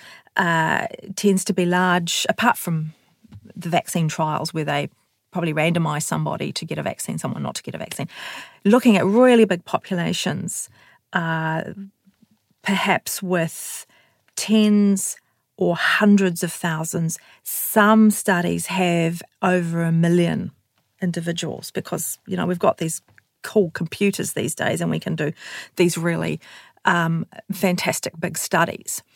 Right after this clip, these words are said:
by following huge populations. Not every country can do these, but there are a number that can, including New Zealand. And really what you do is you compare events in the vaccinated with the events in the unvaccinated.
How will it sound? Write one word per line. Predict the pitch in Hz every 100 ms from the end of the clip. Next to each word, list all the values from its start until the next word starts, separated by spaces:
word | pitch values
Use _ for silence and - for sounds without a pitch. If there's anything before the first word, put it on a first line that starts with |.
| - - - -
by | 170 175 151
following | - 196 185 175 160
huge | 170 175 165 -
populations. | - - - 139 - - - - - - _ _ _ _ - - _
Not | 247 240
every | 190 190
country | 180 - -
can | - 170
do | 156
these, | - 170
but | - -
there | 175 170
are |
a |
number | 175 165 165
that | 156 -
can, | - 180 165
including | 165 - 170 165 165
New | 160
Zealand. | 185 190 160 156 - -
And | 208 208 208 - - - - -
really | 208 247 403 214
what | 202 202
you | 202
do | 226 269
is | 220
you | 214
compare | - 185 - 240 214 185
events | 180 196 226 - 180
in |
the | 175
vaccinated | 190 - - 185 175 170 180 180
with | 175
the | 180
events | 180 185 - 208
in |
the | 226
unvaccinated. | 269 247 175 - 180 170 170 - -